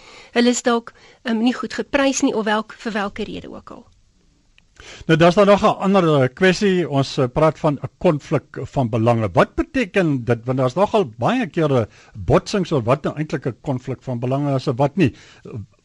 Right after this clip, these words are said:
Speaker 2: Wat beteken dit in effek in die praktyk en waar kom dit, eh, presies te sprake as ons praat van die kies van 'n geskikte finansiële raadgewer?
Speaker 1: Konflik van belang kan ter sprake kom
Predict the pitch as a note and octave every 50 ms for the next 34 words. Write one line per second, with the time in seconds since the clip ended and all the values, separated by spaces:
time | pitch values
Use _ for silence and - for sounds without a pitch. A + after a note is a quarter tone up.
0 | D3+ C3 G2+ - F#3+ F#3+ F#3+ _ _ - F#3+ - - B3 C4 - G#3 F3 D3 B2+
1 | - - F3 G3 A3 E3 - D3 C3+ - - D3+ D#3+ E3 - A#2+ A#2 A#2+ - -
2 | B2+ A#2 - - E3+ D3+ D3 - C#3+ B2+ A2+ - - - - _ _ _ _ -
3 | C3+ A#2+ G2+ F#2+ A2+ A2+ C#3 E3 E3+ - - - G3+ E3+ C#3+ C#3+ C#3 - _ -
4 | C3 A#2+ - E3 C#3+ - - - F3 - - - C#3+ - - - D3 C3+ C3 -
5 | - B2+ A#2 - - A#2+ - - - C#3+ C3+ B2 - - - - B2 A2 A2+ A2
6 | - - - D3+ - - - - - A#2+ G#2+ G2 - _ _ _ _ - A#2 G#2
7 | B2+ C3 - - - C3+ - _ - B2 - - B2 A2 A2 G#2+ G2+ - A#2 G#2+
8 | G#2 G#2+ G#2 G2+ G2 F#2 - - - G#2 F2+ F2 F2 - _ _ _ _ _ _
9 | _ _ _ - - F4+ F#4 - - G4+ - - - C#4 C4 A3 A#3 G#3+ G3+ G3+
10 | G#3 G3+ G#3 G3+ G3+ - - A3+ G#3 G#3 G#3+ G#3 - A3+ A3 - - - C#4 C4+
11 | C4 B3+ - C#4 C4+ _ - - G3 F#3+ G3+ G3+